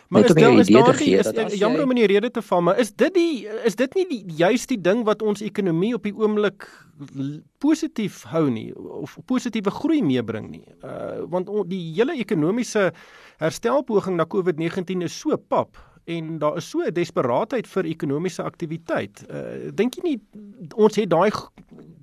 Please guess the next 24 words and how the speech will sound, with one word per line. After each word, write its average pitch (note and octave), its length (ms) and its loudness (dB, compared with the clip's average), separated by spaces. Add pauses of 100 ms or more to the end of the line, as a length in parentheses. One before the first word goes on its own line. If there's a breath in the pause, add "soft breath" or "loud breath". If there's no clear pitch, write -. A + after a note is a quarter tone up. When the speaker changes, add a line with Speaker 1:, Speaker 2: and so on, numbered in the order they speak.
(220)
Speaker 1:
vraag, A#3 440 2
hoër E3+ 280 4
vraag A3+ 420 0
na F#3+ 120 -2
daardie D#3 260 2
produkte F3+ 400 -2
nodig D#3+ 320 -2
om F#3 120 -6
ons D3+ 180 -14
ekonomie F3 420 -2
aan A#3 100 -2
die - 80 -8
gang A2 200 -8
te G#2 100 -16
hou - 80 -18
nie? - 160 -20 (720)
Speaker 2:
Ja, A3 160 2 (200)
so D#3 240 2
net D3 200 6
'n E3 80 2
paar, D#3 340 4 (120)
paar E3+ 220 4
in D#3+ 100 4
gedagte, A2 500 0